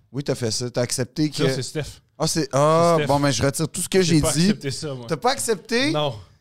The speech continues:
Speaker 2: C'est Steph qui s'en est chargé.
Speaker 1: Ah, fait que c'était mesquin.
Speaker 2: C'est pas mesquin. Elle dort pas beaucoup.
Speaker 1: Ah, puis
Speaker 2: Elle est
Speaker 1: elle
Speaker 2: malade. Fait qu'elle a pas de jugement.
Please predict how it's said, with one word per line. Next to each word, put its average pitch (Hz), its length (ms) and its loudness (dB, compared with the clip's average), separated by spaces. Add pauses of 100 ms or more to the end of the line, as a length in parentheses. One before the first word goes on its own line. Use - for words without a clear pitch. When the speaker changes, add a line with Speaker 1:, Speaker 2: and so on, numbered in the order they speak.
(180)
Speaker 2:
C'est 139 100 -10
Steph 156 300 -6
qui - 60 -14
s'en 143 120 -4
est 135 120 -4
chargé. 123 400 -8 (1200)
Speaker 1:
Ah, 175 140 2
fait 151 140 -4
que - 60 -8
c'était 143 160 -2
mesquin. 170 640 0
Speaker 2:
C'est - 120 -16
pas 156 120 -2
mesquin. 151 500 -4
Elle 120 100 -6
dort 127 180 -2
pas 147 80 -6
beaucoup. 139 260 -10 (720)
Speaker 1:
Ah, 180 160 4
puis 135 160 -2
Speaker 2:
Elle 139 80 4
est - 40 2
Speaker 1:
elle 123 60 -2
Speaker 2:
malade. 131 440 -4 (200)
Fait 131 80 -10
qu'elle 123 140 -8
a 117 60 -4
pas 139 120 -8
de 135 60 -8
jugement. 123 380 -6